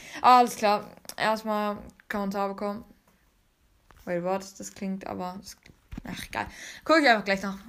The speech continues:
Äh, so Tofu, Yam, Axolotl. Einfach mal kurz von Privatleben. <laughs> durcheinander gekommen, irgendwas kann, ach, scheiß drauf. Tofi Jum Axelotte schreibt, „Ich mache, wenn ich einen Podcast mache, Karaoke.“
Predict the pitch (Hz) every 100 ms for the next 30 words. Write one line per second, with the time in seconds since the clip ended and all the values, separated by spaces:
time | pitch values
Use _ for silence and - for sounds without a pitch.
0 | - - 202 202 196 208 202 277 285 285
1 | 285 269 196 208 208 214 - 196 - 202
2 | 196 190 175 185 175 175 185 180 190 -
3 | - 185 175 - 185 180 185 180 185 185
4 | 190 - - - - - - - - _
5 | _ _ _ _ _ _ _ _ _ _
6 | _ _ _ _ _ 208 196 190 190 190
7 | 196 190 196 190 196 190 - - - -
8 | - - - - - - - - - -
9 | - - 339 349 302 247 285 285 254 -
10 | 254 247 240 - 214 202 - - _ -
11 | 277 247 247 262 277 262 202 240 233 247
12 | 247 226 226 - 247 - 240 233 - 220
13 | 226 233 233 - 233 226 214 214 220 220
14 | 185 185